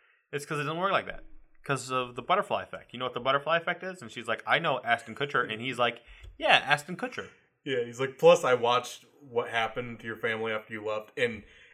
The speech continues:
Speaker 2: it was like the ending of the ninety-nine Problems music video. Like, it was just fucking going off."
Speaker 1: <laughs> Uh, um, <laughs> what if she does go back to the right time, but it's just a couple days later?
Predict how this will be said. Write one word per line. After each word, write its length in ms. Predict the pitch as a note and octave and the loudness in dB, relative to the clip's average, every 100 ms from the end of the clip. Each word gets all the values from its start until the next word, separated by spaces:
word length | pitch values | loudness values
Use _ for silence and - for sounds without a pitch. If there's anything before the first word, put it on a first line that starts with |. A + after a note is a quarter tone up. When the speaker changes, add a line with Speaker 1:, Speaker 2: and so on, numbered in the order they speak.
| - | 4
Speaker 2:
it 140 | E3 | 4
was 160 | E3 C3+ | 6 2
like 180 | C3+ C3 | 0 -2
the 140 | A#2+ | -4
ending 260 | A#2 G#2+ A2 | -4 -4 -6
of 100 | G#2+ | -8
the 60 | |
ninety-nine 520 | G2+ G#2 G2+ G#2 G2+ F#2+ | -6 -6 -6 -8 -8 -8
Problems 500 | G#2+ G2 G#2 G#2 - | -8 -8 -10 -14 -16
music 240 | G2+ F#2+ - | -16 -18 -10
video. 400 | G#2 F#2+ F#2+ F#2+ | -8 -8 -10 -6
Like, 220 | G#2+ - | -4 -2
it 100 | C#3+ | -4
was 120 | A#2+ G2+ | -6 -8
just 300 | A2+ A2 - | -6 -6 -4
fucking 320 | A#2 G#2+ G2+ | -4 -4 -8
going 280 | G2+ G2 F#2 | -8 -8 -10
off." 240 | F#2 F#2 - _ _ | -16 -18 -20 _ _
Speaker 1:
<laughs> 240 | A#2+ C#3+ E3+ - A#3+ - A#3 _ _ _ _ _ _ _ F#3 G#3 A3+ - - | -16 -12 -10 -12 -16 -20 -20 _ _ _ _ _ _ _ -18 -16 -18 -18 -20
Uh, 520 | - C#3 - D#3+ C3+ C#3 _ _ _ | -6 -4 0 0 0 -6 _ _ _
um, 380 | A#2+ A#2 A2 G#2 - _ _ - _ | 0 2 2 -2 -14 _ _ -20 _
<laughs> 600 | _ _ - - F3 - G#2+ | _ _ -16 -10 -10 -10 0
what 260 | A#2+ C3 | 0 2
if 140 | G#2 - | -4 -6
she 180 | - | -12
does 280 | F#2 F2+ F2 | -10 -10 -10
go 140 | - F2+ | -10 -8
back 280 | F2+ E2+ - | -4 -6 -6
to 60 | |
the 80 | F2+ | -10
right 200 | F2 F2 | -8 -8
time, 280 | - F#2 F2+ | -8 -8 -8
but 100 | E2+ | -12
it's 100 | F2 | -14
just 120 | - F#2 | -12 -12
a 40 | |
couple 240 | - F2+ F2+ | -10 -12 -12
days 180 | E2 E2 | -14 -14
later? 380 | D#2+ D#2+ D2 | -18 -18 -20